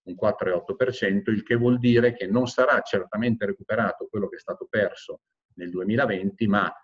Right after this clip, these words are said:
da uno zero tre e da un meno nove si passa a un quattro e otto, vuol dire che abbiamo, eh, eh, dimezzato la distanza tra un risultato positivo. Ci verrà ancora un duemilaventidue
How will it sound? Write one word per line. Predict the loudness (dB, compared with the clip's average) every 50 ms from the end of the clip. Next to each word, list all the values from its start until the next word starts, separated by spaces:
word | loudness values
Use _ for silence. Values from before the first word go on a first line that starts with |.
| _ _ _ _ _ _ _
da | _ -6 -2 -2
uno | -2 -2 -2 -2
zero | 0 2 2 4 2
tre | 2 2 2 2 2 0 -4 -8
e | -10 -10 -6
da | -4
un | -2 0 2
meno | 2 2 2 2
nove | 2 2 2 2 2 0 -2
si | -4 -2 -4 -4
passa | -2 -2 -4 -4 -4 -2 -4 -4
a | -4
un | -4 -6 -8 _
quattro | -2 0 0 -2 -2 0 2 4
e | 4
otto, | 4 2 0 -2 -4 -4 -2
vuol | 0 0 0
dire | 0 0 0 0
che | -2 -4
abbiamo, | -2 0 0 2 2 0 -2 -4 _ _ _ _ _ _ -8
eh, | -6 -4
eh, | -4 -4 -4 -6 -8 -8 -8 -10 -12 -14 -10
dimezzato | -2 2 4 4 6 4 4 2 2 2 2 2 2 2
la | 2 2
distanza | 2 0 -2 -2 -2 -2 -2 -2 -4 -4 -4
tra | -2 -4 -4 -2
un | -2
risultato | -2 -2 -2 -4 -4 -4 -4 -6 -6 -8
positivo. | -12 -10 -10 -10 -12 -12 -14 -16 -12
Ci | -8 -6 -4
verrà | -2 -2 -2
ancora | -4 -4 0 0 2 2 2
un | 2 2
duemilaventidue | 2 0 0 2 0 0 0 -2 -2 -2 -4 -4 -2 0 2 2 2 2 0 _